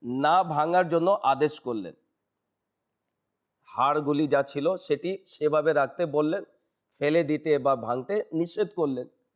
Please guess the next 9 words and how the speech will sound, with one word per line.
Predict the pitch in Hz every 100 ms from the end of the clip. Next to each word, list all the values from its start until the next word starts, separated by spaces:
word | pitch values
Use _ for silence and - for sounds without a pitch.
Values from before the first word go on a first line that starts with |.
| _ _ _ _ _ 117
নবী | 143 156 262 262
পাক | 254 196 196
সাল্লাল্লাহু | 196 180 156 165 180 185
তাআলা | 170 147 160 160
আলাইহি | 151 165 165
ওয়া | 147
আলিহি | 143
ওয়াসাল্লাম | 143 139 143 135 156 175 - _ _ _ _ _ _ _ _ _ _ _ _ _ _ _
তিনি | - 202 247 254 -